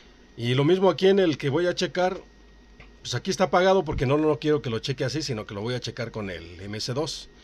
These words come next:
Entonces también está apagado, entonces eso es lo que quiero que vean de la primer pantalla.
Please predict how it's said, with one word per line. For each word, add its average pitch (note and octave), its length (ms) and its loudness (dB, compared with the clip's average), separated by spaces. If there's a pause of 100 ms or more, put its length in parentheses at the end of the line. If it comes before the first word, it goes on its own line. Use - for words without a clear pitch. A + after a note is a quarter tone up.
(160)
Entonces C#3 200 -8
también D3+ 200 4
está D3+ 140 0
apagado, D3 440 2
entonces C#3 380 -2
eso D3+ 180 0
es D3 60 0
lo C#3+ 80 0
que G2 100 -14
quiero C#3+ 260 0
que C3 100 -2
vean D3 260 0 (560)
de G#2+ 100 -8
la G2+ 80 -6
primer B2 300 0
pantalla. C3+ 640 0